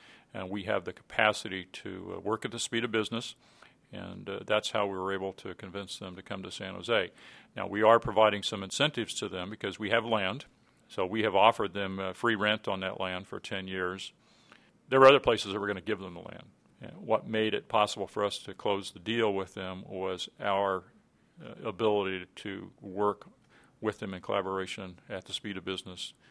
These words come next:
so that they could meet their schedule for being in production, uh,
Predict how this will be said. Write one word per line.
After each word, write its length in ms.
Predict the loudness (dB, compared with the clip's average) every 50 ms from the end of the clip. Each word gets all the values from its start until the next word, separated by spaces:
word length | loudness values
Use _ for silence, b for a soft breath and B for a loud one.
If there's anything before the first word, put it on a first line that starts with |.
| b b
so 180 | -16 -12 -10 -10
that 140 | -10 -6 -4
they 160 | -4 -4 -4
could 240 | -4 -6 -8 -8 -8 -10 -14 -12
meet 360 | -6 -4 -4 -6 -6 -2 2
their 200 | 4 4 4 4
schedule 560 | 2 -2 -2 -2 -2 -2 -2 -6 -8 -8 -10 -14 -20 -20 -20 -20 -20
for 180 | -14 -12 -10 -8
being 220 | -8 -8 -8 -8
in 100 | -10 -10
production, 580 | -10 -10 -8 -8 -8 -8 -8 -12 -12 -12 -14 -14 -16
uh, 60 | -18